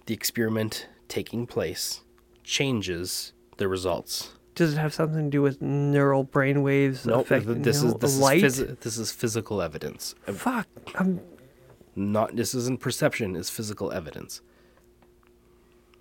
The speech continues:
Speaker 2: I, how, how, how the fuck do you bring that up? And <laughs> it's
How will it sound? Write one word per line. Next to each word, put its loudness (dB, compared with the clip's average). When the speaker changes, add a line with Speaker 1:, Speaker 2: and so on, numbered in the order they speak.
Speaker 2:
I, 6
how, 2
how, 4
how 0
the 2
fuck 2
do 0
you 4
bring 6
that 8
up? 6
And 6
<laughs> -18
it's 6